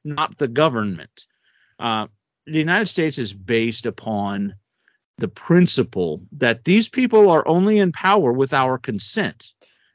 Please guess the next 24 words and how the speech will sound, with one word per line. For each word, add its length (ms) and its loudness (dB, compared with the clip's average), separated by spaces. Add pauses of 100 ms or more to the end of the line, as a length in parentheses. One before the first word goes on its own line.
(120)
not 340 2
the 240 -8
other 260 -2
way 280 -2
around. 640 -4
We're 200 -6
not 260 -2
free 540 -6 (320)
by 180 -4
their 280 0
consent. 500 -12 (1080)
And, 480 -2
and 140 -8
I 80 -2
just 280 -8
think 200 -6
that 160 -4
we're 200 -4
seeing 560 -4
something 460 -6
so 580 0
opposite 500 -2
of 180 -14
that. 260 -14